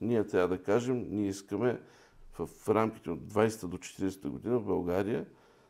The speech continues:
да се изгради едно общество, което да е запознато с,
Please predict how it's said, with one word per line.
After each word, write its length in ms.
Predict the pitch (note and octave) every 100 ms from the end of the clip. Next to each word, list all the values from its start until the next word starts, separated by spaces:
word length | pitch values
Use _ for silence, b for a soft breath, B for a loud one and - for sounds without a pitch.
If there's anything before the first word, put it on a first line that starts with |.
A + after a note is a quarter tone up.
| _
да 160 | - G2+
се 200 | - G#2
изгради 420 | F#2+ G2+ D#2+ A2+
едно 260 | A#2 G#2
общество, 640 | G2 F#2+ - - - G#2+ G#2+
което 420 | - G#2 A2 A#2
да 80 | G2+
е 60 | F#2+
запознато 640 | G2 D2+ D2 F#2 G2 -
с, 440 | - A2+ A2 -